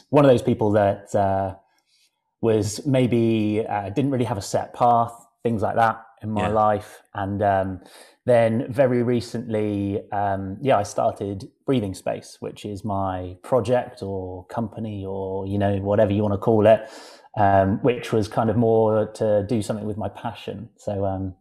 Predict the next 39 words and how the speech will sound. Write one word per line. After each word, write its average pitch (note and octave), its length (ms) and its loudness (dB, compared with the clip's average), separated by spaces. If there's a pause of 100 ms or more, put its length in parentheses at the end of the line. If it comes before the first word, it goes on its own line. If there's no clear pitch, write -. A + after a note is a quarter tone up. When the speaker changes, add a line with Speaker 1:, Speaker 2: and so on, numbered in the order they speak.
Speaker 1:
yeah, A2 280 -2 (120)
but - 120 -4
it's - 180 -14
kind A2 180 2
of G2 180 2 (460)
slight B2+ 300 4
change A2+ 260 2
in G#2+ 80 4
the G#2 60 4
last A2 320 0
few G#2 180 0
years, G2+ 640 0
um, F#2+ 260 -8
but G#2 80 -6
that's G#2 220 -10
kind G2+ 160 -4
of G2 60 0
my G2+ 120 2
main G2+ 240 0
focus - 400 -4
now. G2+ 180 -10 (560)
Speaker 2:
Great. A#2 280 4
And A2+ 260 2
when C3 220 2
did C#3 160 0
you G2 80 0
start, G2 500 0
uh, F2 300 -2
the F#2 140 -4
Instagram A2 440 -4
page? A#2+ 340 -4 (2500)
Speaker 1:
So B2 580 8
I A2+ 120 6
started D#3 680 2
that, A#2+ 220 2
I A2 80 -2
think A2+ 280 -2
it, - 240 -6 (280)
uh, A2+ 400 4